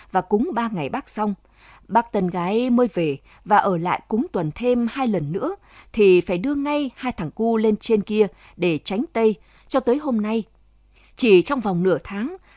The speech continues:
bao nhiêu sự việc dồn dập, bác Tân gái càng như có lửa đốt trong ruột, trong gan.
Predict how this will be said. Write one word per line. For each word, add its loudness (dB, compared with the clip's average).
bao -2
nhiêu 0
sự -4
việc -2
dồn 0
dập, -4
bác -2
Tân -2
gái -4
càng 2
như -2
có -4
lửa 0
đốt -4
trong -6
ruột, -2
trong -6
gan. -4